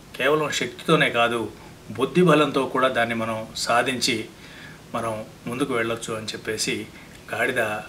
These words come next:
నిరూపించింది. కాబట్టి కష్టాలన్నీ కూడా కేవలం శక్తి సామర్థ్యాలతో మాత్రమే కాదు, చాలా కష్టాలని ఏమాత్రం శక్తి ఉపయోగించకుండా బుద్ధి బలంతో మనం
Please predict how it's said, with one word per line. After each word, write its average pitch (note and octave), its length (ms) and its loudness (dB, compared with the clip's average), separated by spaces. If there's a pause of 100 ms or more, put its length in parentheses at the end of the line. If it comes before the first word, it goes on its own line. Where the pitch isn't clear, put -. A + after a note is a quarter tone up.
(160)
నిరూపించింది. G#2+ 600 -6 (800)
కాబట్టి D3+ 680 6 (400)
కష్టాలన్నీ F3 840 10
కూడా D3 520 10 (280)
కేవలం C#3 480 6 (240)
శక్తి - 340 2
సామర్థ్యాలతో C#3 680 6
మాత్రమే A#2+ 400 -2
కాదు, B2+ 360 0 (480)
చాలా B2 280 8
కష్టాలని B2+ 720 2 (400)
ఏమాత్రం C#3 560 2
శక్తి - 340 2
ఉపయోగించకుండా B2+ 840 4
బుద్ధి A#2+ 360 2
బలంతో B2+ 440 4
మనం A2+ 320 -2